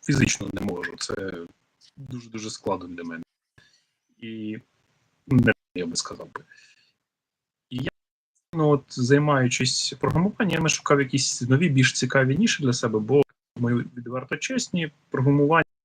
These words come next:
це така ж сама робота, як і все. Тому дев'яносто відсотків цієї роботи, навіть дев'яносто дев'ять, мабуть, це рутина. Тобто один день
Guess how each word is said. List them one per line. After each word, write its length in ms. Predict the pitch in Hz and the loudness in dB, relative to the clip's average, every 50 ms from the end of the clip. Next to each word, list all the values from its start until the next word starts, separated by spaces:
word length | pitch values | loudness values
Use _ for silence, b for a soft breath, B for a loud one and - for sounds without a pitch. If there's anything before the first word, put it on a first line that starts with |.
| _ _ | _ _
це 300 | 120 117 113 107 104 101 | 2 4 4 4 2 0
така 240 | - - 143 - 123 | -2 -4 -2 0 0
ж 80 | - - | 0 2
сама 200 | 135 120 117 113 | 0 0 2 0
робота, 340 | 113 110 117 113 107 120 | 0 2 2 0 0 0
як 120 | 117 - - | -4 -4 -6
і 40 | 156 | -6
все. 380 | - - - - 240 247 - - _ _ _ _ _ _ _ _ _ _ _ _ _ _ _ _ _ _ 135 - | -6 -4 -2 0 0 0 0 -4 _ _ _ _ _ _ _ _ _ _ _ _ _ _ _ _ _ _ -18 -4
Тому 420 | - - 151 165 165 160 151 139 | -2 0 0 2 2 2 2 2
дев'яносто 540 | 127 120 113 127 143 160 170 175 - - 147 | 0 0 0 0 2 2 2 0 0 0 0
відсотків 500 | 143 139 - 156 143 - - 127 123 123 | -2 0 2 2 2 2 4 2 2 2
цієї 320 | - - - 139 131 127 131 | 0 -4 -2 0 0 2 2
роботи, 600 | 143 143 185 240 - - - 156 143 143 139 135 - _ _ _ | 2 2 2 -2 -4 -2 -2 -2 0 0 -2 -4 -8 _ _ _
навіть 220 | 135 127 120 110 | 2 2 2 2
дев'яносто 400 | 107 110 107 113 117 - - 156 | 0 -2 -2 -2 -4 -2 -2 -4
дев'ять, 360 | 143 143 262 254 220 185 180 - _ | -2 -2 -2 0 0 -2 -2 -4 _
мабуть, 300 | 151 151 143 139 131 127 - | -4 -4 -2 -2 -4 -6 -4
це 260 | - - - 240 208 | -6 -4 0 0 0
рутина. 400 | 156 139 135 131 - - - - _ _ _ _ _ _ | 2 0 0 -2 -2 -4 -6 -8 _ _ _ _ _ _
Тобто 260 | - - - _ 117 | -18 -18 -16 _ -16
один 360 | 117 107 110 120 139 139 127 113 | -16 -16 -10 -6 -4 -2 -2 0
день 560 | 123 131 131 120 110 104 98 95 92 92 | 2 2 2 2 2 0 -4 -6 -8 -10